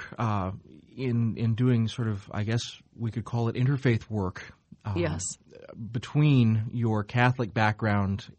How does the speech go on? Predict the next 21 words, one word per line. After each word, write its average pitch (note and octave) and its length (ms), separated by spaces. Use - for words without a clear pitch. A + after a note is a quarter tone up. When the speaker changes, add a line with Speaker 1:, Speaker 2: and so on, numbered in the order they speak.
Speaker 1:
and G2 360
your G2 280
musical G#2 360
training, G2 460
and F#2+ 120
then G2 220
moving A#2+ 300
towards, G#2 540
uh, E2 300
this, A2 320
this G2+ 340
Jewish, A#2 600
uh, F#2+ 240
context G2 720
of, G2 180
of F#2+ 140
prayer, F#2 380
what F#3 160
did C#4+ 160
you F3+ 120
learn, C3 600